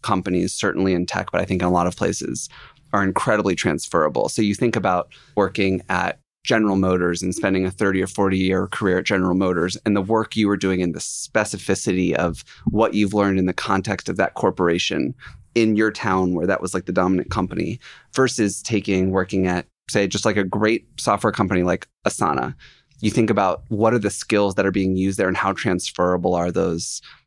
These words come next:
It's obvious that you can move around much more easily to many more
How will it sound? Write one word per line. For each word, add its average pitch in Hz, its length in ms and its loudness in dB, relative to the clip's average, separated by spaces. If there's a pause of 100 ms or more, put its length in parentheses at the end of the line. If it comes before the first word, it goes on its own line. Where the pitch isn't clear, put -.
(340)
It's 107 140 0
obvious 95 500 0
that - 140 -2
you 90 120 -2
can 92 220 2
move 95 240 2
around 92 420 0
much 95 240 -2
more 90 140 2
easily 90 240 -2
to - 100 -6
many 98 300 2
more 92 400 -2